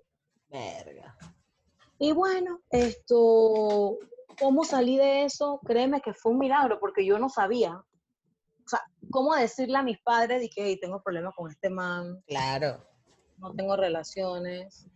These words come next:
Speaker 2: Tenemos tanto tiempo que nos llevamos como roommates. O sea, es una cosa fea. Y a mí me daba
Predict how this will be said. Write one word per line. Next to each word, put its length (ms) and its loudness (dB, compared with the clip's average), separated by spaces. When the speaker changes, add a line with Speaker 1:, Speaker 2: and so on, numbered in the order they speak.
Speaker 2:
Tenemos 380 -6
tanto 240 -4
tiempo 280 -6
que 100 -8
nos 120 -6
llevamos 380 -4
como 200 -6
roommates. 760 -4
O 20 -18
sea, 120 -6
es 260 -12
una 180 -6
cosa 300 -6
fea. 240 2
Y 20 4
a 80 0
mí 100 -2
me 80 0
daba 300 2